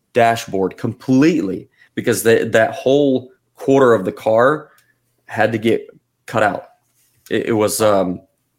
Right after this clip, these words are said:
we could have, we talked about it with the, uh, frame guys, and they're like, "We, you might be able to get away with it,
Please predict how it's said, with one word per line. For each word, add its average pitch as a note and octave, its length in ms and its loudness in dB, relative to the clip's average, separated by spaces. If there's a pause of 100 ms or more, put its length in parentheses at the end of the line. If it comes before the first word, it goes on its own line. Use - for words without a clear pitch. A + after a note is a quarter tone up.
(480)
we A#2 160 2
could C3+ 340 0
have, C#3 280 0
we A#2 200 0
talked A#2 280 0
about B2+ 220 2
it C3 80 0
with A2 180 -6
the, G2+ 200 -4
uh, F#2 120 -4
frame A#2 280 -2
guys, C3+ 320 0 (340)
and G#2+ 140 -4
they're G#2+ 120 -2
like, G#2 260 0
"We, A2 520 -4 (880)
you A2+ 100 -2
might G2+ 340 -2
be A#2 160 0
able B2 140 0
to A#2 60 0
get G2 140 -2
away G2 240 0
with B2 200 -2
it, D3 240 -2